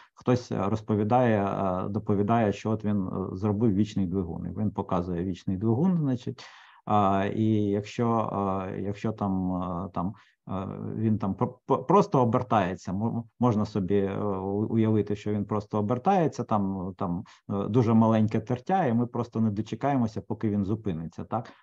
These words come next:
Але якщо він при цьому ще й в-, в-, виконує там корисну роботу, то зрозуміло, що тут десь батарейка, яка, значить, там десь прихована, так? У даному випадку, ну, як може система А, а, значить, е, ну, одна справа, що ми просто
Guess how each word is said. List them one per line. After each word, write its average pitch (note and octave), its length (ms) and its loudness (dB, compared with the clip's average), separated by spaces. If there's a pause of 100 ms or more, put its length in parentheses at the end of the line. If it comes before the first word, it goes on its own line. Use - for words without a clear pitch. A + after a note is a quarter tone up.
Але G2+ 180 -2
якщо A2 220 0
він B2 100 4
при A#2 160 -2
цьому A#2+ 260 2
ще A#2+ 220 -2
й A2+ 100 -8 (180)
в-, A2 100 0
в-, A2 480 0
виконує A2+ 840 2
там G2+ 340 -4
корисну A2+ 440 -2
роботу, C3+ 460 0
то G#2 600 -4 (100)
зрозуміло, C3 440 0
що - 140 -6
тут B2 160 -2
десь A2+ 140 0
батарейка, A2+ 640 -2
яка, G2 640 -4
значить, F#2+ 380 -10
там F#2 200 -6
десь F#2 140 -8
прихована, E2+ 680 -6
так? A2 240 -10 (400)
У G2+ 60 -8
даному C3 380 4
випадку, C3 500 0
ну, A#2+ 160 0
як A#2+ 280 -2
може F#2 280 -4
система G2+ 520 -4 (1300)
А, A2+ 60 2
а, G#2 560 -2
значить, G#2 600 -8
е, F#2+ 180 -4
ну, C3+ 120 2
одна A2 220 2
справа, A2 360 0
що A2 160 -6
ми G#2 100 0
просто G#2+ 400 -6